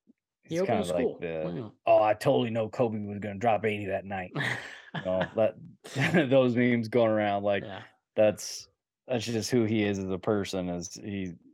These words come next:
Speaker 2: he's always, he's about the talk. He's never about the follow through, except with basketball.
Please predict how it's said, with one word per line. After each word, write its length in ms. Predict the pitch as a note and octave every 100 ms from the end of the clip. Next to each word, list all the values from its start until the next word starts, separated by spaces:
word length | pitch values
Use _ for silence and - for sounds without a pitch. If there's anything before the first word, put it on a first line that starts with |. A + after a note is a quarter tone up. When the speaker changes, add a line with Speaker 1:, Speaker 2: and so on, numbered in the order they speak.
| _ _
Speaker 2:
he's 260 | - G#2 F#2
always, 640 | G2 G2 F#2+ E2+ E2+ - _
he's 160 | B2
about 280 | A#2+ C3 C3
the 80 | A#2+
talk. 400 | A2 B2+ A#2 A2+
He's 160 | A2+ G#2
never 300 | A2 G#2 G#2
about 300 | G#2 G2 -
the 80 |
follow 340 | F#2+ A2+ G#2+ G#2
through, 320 | - A2+ G#2+
except 480 | G#2 - - G2 -
with 120 | F#2+
basketball. 800 | F#2+ F#2 - A#2 G#2 G2+ G2+ G#2